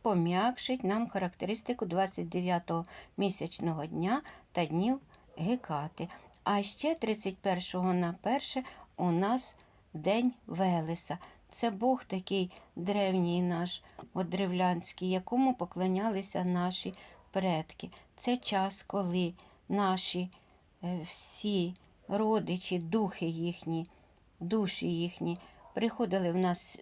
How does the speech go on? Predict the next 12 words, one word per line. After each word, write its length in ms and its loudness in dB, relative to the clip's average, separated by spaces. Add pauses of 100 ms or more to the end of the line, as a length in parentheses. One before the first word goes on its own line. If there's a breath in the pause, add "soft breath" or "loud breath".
(100)
в 80 -2
наш 300 0
світ, 360 -4
нас 400 0
провідати, 640 -2 (480 loud breath)
і 200 2
наші 380 0
предки 580 -2 (260 loud breath)
їм 200 2
приділяли 680 0
час. 440 -4 (260 loud breath)
Ставили 600 2